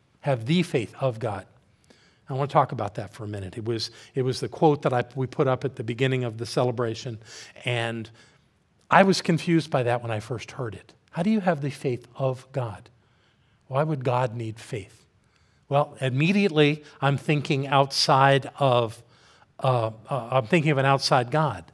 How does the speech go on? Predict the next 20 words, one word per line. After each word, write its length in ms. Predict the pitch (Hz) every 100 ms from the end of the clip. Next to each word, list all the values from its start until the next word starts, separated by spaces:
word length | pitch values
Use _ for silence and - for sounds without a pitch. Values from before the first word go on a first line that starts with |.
| _ _ _ _ -
that's 180 | 127
all-powerful 680 | 143 120 - 160 151 151 123
and 120 | 120
all-knowing, 480 | 113 147 226 160 139
but 200 | 131 127 - - -
that, 320 | 135 139 -
uh, 120 | 143
doesn't 360 | 135 147 139 123
need 180 | 131 127
to 80 |
do 160 | 117 123
what 180 | 120 123
I 180 | 147 175
do. 220 | 117 - _ _ _ _ _ _ -
Mm-mm. 300 | 143 135 104 - _ _ _ _ _
It's 180 | 139 120
all 140 | 143 123
the 100 | 147
same 280 | - 127
thing. 300 | 120 180 151